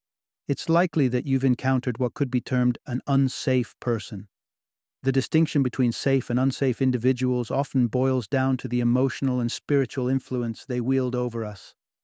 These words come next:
Unsafe individuals may clothe themselves in appealing garb,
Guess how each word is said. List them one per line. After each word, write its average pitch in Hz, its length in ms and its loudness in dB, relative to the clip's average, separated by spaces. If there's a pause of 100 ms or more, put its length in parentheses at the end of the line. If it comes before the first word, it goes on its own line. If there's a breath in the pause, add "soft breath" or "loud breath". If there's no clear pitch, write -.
(1000)
Unsafe 220 500 4
individuals 160 720 2
may 139 160 2
clothe 170 440 0
themselves 127 600 0
in 131 80 2
appealing 131 520 0
garb, 123 440 -2